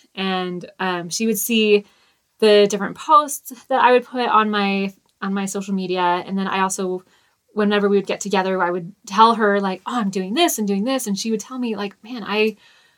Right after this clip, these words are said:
I need something like that. I need something like, like, like that. Like, I need to get out and, um, you know, go and find something else to do." Um, she'd been, she'd had some things that, she, you know, just some hardships in her life that she was, um,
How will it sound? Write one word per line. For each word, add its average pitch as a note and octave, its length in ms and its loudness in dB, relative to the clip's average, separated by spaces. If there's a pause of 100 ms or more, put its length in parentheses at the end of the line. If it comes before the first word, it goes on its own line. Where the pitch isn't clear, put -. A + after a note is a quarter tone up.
(240)
I A3+ 160 4
need A3+ 320 4
something F3+ 300 -6
like D#3+ 180 -16
that. - 160 -12
I F#3 120 0
need G3 260 4
something F3+ 240 -2
like, D#3 260 -10
like, - 260 -16
like F3 200 -2
that. - 180 -4
Like, D#3 160 -10
I F3+ 40 -6
need G3+ 120 0
to G3 80 -6
get F#3+ 140 -2
out F3 240 0
and, F3 140 -10 (120)
um, E3 400 -14 (160)
you F#3+ 80 -12
know, E3 160 -14
go G3 320 2
and F3 260 -8 (800)
find A3 260 0
something G#3+ 240 0
else G#3 200 0
to G3+ 60 -6
do." F#3+ 380 0 (200)
Um, F#3 260 -4
she'd G#3 200 -6
been, G3 420 -2 (600)
she'd B3 180 -4
had A#3+ 140 2
some A#3 160 0
things G3+ 240 0
that, - 200 -8
she, - 160 -6
you G#3 100 -6
know, G3+ 100 -4
just B3+ 140 -4
some C#4+ 160 -2
hardships - 420 -4
in F3+ 100 -8
her G3+ 140 2
life D#3+ 300 -2
that F#3 160 -10
she F#3 180 -4
was, F3 340 0 (460)
um, E3+ 380 -4